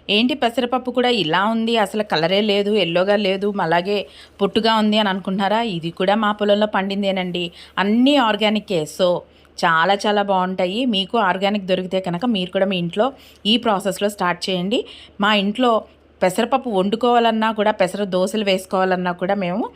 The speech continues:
ఈ పప్పే వాడతాము. So, ఇది కూడా శుభ్రంగా వాష్ చేసి పెట్టేసుకున్నాను. ఒక టూ అవర్స్ అయితే నానపెట్టుకోవాలండి.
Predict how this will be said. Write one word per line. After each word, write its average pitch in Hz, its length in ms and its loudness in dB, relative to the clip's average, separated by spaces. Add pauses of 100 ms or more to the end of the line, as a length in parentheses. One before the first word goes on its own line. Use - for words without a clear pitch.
(640)
ఈ 202 100 0
పప్పే 214 400 0
వాడతాము. 180 600 -2 (260)
So, 214 60 2
ఇది 196 180 2
కూడా 202 160 0
శుభ్రంగా 185 420 -2
వాష్ 190 400 -2
చేసి 269 340 -4 (720)
పెట్టేసుకున్నాను. 185 680 -2 (760)
ఒక - 120 -2
టూ 254 220 0
అవర్స్ 233 260 2
అయితే 226 160 -2
నానపెట్టుకోవాలండి. 165 1040 -2